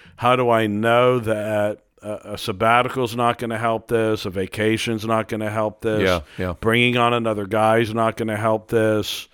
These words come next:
Speaker 1: my kids getting older is not gonna help this,
Speaker 2: Mm.
Speaker 1: my wife's acceptance of it isn't gonna help this, I'm just,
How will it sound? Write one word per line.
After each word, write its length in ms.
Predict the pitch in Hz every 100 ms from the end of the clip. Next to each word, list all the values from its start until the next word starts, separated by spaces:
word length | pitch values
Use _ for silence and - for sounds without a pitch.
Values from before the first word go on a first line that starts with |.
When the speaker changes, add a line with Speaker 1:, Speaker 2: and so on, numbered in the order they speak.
| - - -
Speaker 1:
my 180 | 110 107
kids 360 | - 120 107 -
getting 260 | 113 107
older 340 | 110 120 123 120
is 140 | 113
not 220 | 117 113
gonna 200 | 120 113
help 280 | 113 113 101
this, 500 | - 123 104 - - - -
Speaker 2:
Mm. 260 | 95 87 113
Speaker 1:
my 240 | 110 110
wife's 460 | 110 104 110 113 -
acceptance 680 | 110 - 120 120 123 120 123
of 200 | 117 113
it 80 | 113
isn't 280 | 107 110 110
gonna 180 | 110
help 280 | 110 110 101
this, 440 | 113 107 104 101 - _ _ _ -
I'm 500 | 104 110 110 107 101
just, 540 | 92 113 104 - -